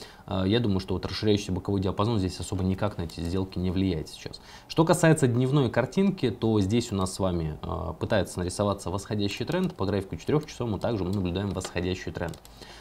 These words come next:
По индикаторам скользящие средние на недельном графике сто девяносто снижается, двадцать первое растет. По графику дневному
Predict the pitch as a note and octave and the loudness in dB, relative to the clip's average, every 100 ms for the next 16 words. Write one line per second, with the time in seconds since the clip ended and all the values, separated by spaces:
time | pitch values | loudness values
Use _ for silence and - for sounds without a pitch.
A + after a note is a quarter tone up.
0 | - - D#3+ C3+ C3+ A#2 - F2 - A2+ | -4 6 8 8 6 4 2 -4 0 2
1 | C3 - A#2+ G2+ A#2 F#2 F#2 G#2 A2+ F#2 | 4 2 0 2 2 4 2 2 2 2
2 | F#2 F2 - F#2 G2+ - F#2+ F#2+ G#2 F#2+ | 0 -2 -4 -2 -2 -2 -6 -2 2 2
3 | - F2 F#2 - G2+ E2+ E2 G2+ - E3+ | 2 -2 -2 -2 -4 -2 -2 -6 -2 -2
4 | - F#2+ G2+ F#2+ F#2 F2 G2+ G2+ G#2+ F#2 | 0 0 0 -2 -4 0 0 2 2 2
5 | D#2 | -2